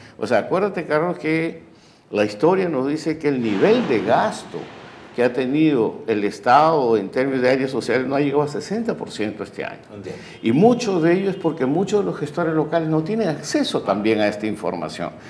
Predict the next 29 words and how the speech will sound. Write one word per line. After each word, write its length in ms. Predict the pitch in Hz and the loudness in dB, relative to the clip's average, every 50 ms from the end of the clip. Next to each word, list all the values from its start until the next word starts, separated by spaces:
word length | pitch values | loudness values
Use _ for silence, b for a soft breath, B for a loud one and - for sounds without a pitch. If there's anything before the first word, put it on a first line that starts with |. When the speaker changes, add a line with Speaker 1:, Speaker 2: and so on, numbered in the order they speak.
| B B B B B | B B B B B
Speaker 1:
Y 120 | - 156 | 2 4
esta 220 | 185 202 196 196 233 | 4 4 4 2 -2
es 200 | 214 - - 190 | -2 -2 -2 -2
la 160 | 160 151 139 | 0 2 2
razón 280 | 117 123 120 151 160 160 | 2 2 0 0 -2 -2
por 120 | 156 156 | 0 -2
la 60 | 151 - | -2 -4
cual 300 | - - 117 135 151 147 | -2 0 0 2 2 4
hay 160 | 143 151 147 | 2 2 2
un 120 | 143 151 139 | 2 2 0
esfuerzo 540 | 123 - - - 170 190 202 196 - 196 | -2 -2 0 2 2 2 2 0 -2 -2
con 140 | 165 160 156 139 | 0 0 0 0
el 40 | 143 | 0
Ministerio 480 | 135 131 123 - - 147 147 147 147 | 0 -2 -2 -2 0 2 2 2 2
de 60 | 147 147 | 0 0
Salud, 600 | - 208 214 220 220 220 220 220 220 220 214 - | 0 0 0 2 0 0 0 0 0 0 0 -2
con 200 | - 156 127 117 | -2 -2 -2 -2
el 60 | 113 | -2
Ministerio 440 | 113 113 117 113 113 - 139 139 143 | -2 -2 -2 -2 -2 0 2 2 4
de 60 | 135 | 4
la 80 | 147 160 | 4 2
Mujer, 460 | 180 190 185 - 190 190 196 190 - B B B B B B B B | 0 0 0 2 4 4 2 2 -2 B B B B B B B B
y 260 | B - 180 196 196 185 | B -4 -2 2 2 2
aparentemente 880 | 170 - - 127 131 135 143 139 147 151 143 143 139 139 139 139 147 | 2 2 0 0 0 0 0 0 0 0 2 2 0 0 -2 -4 -4
también 400 | 143 - 120 110 107 117 123 127 | -2 -2 -2 -2 -2 -2 -4 -4
se 140 | 123 - 117 | -4 -6 -8
integra 400 | 107 101 - 110 113 113 113 117 | -6 -2 -2 -2 0 0 0 0
la 160 | 117 110 107 | 0 -2 -4
Secretaría 1120 | 110 - 110 104 101 104 98 92 95 - 95 104 107 113 120 120 120 120 117 117 117 - | -4 -4 -6 -4 -4 -4 -4 -4 -4 -4 -6 -4 -4 -2 -2 0 0 0 0 0 -2 -6